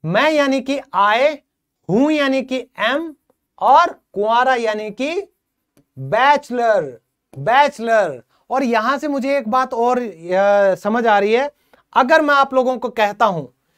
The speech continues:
कि जो लड़का कुंवारा है उसके लिए तो क्या आ जाएगा? बैचलर, और लड़की कुंवारी है उसके लिए क्या आ जाएगा?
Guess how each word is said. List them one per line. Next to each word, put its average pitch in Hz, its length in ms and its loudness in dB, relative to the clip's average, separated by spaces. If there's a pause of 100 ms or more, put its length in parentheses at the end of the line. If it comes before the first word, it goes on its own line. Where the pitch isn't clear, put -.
(280)
कि 294 340 -2 (460)
जो 196 240 2
लड़का 240 560 2
कुंवारा 262 500 2
है 220 260 0
उसके 190 400 -6
लिए 269 180 -4
तो 285 140 -4
क्या 285 180 0
आ 285 60 2
जाएगा? 247 360 -2
बैचलर, 214 540 -2
और 226 220 -2
लड़की 247 380 -4
कुंवारी 277 340 0
है 285 80 0
उसके 277 220 -6
लिए 302 160 -2
क्या 302 180 2
आ 285 40 6
जाएगा? 220 420 -2